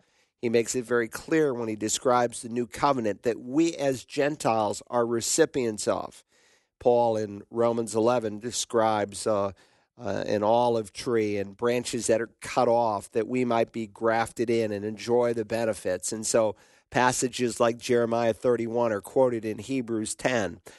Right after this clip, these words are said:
as a reminder that people today in the church are recipients of what God also intends for the Jews to know. But he goes on after he gives the new covenant in Jeremiah thirty-one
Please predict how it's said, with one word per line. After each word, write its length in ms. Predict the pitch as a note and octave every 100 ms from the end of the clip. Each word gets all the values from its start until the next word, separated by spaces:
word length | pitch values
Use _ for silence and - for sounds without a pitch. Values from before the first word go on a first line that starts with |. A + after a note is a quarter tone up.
| _ _ _
as 560 | G#2+ G#2 G#2 G#2 G2+
a 140 | A2 G#2+
reminder 800 | G#2+ A2 A#2+ C3 B2+ G#2+ G2+ G#2+
that 260 | G2 F#2+ F#2 _ - _ _
people 340 | D3 C3+ B2
today 380 | A#2 C3 A#2+ A#2
in 240 | A2 B2+ A#2
the 120 | A2+
church 440 | - C3+ A#2 G#2 -
are 160 | A2+
recipients 960 | A2 G#2+ - - E3 C#3 G2 A#1 - -
of 140 | - A2
what 200 | A2 A2
God 260 | A2+ A2+
also 440 | A2 A#2+ C3 - A2+
intends 460 | A2 G#2+ A2+ A2
for 120 | - A#2
the 120 | A2
Jews 460 | A2 C#3+ D#3+ D3
to 120 | - A2+
know. 340 | F#2+ - - _ _ _ _ _ _
But 200 | A#2 A#2
he 180 | C3 B2
goes 300 | B2+ B2 A#2+
on 320 | C3+ D#3 C#3+
after 440 | A#2+ C#3 C#3+ D3+
he 160 | C3+ C3
gives 380 | A2 B2+ D3+ -
the 100 | B2
new 200 | A#2 A#2
covenant 580 | A2 C3+ D3 A2+ G#2+ - _
in 140 | B2+
Jeremiah 520 | G#2+ B2 A#2 A#2+ A2 G#2
thirty-one 840 | - A#2 G#2+ G#2 C3+ B2 G#2+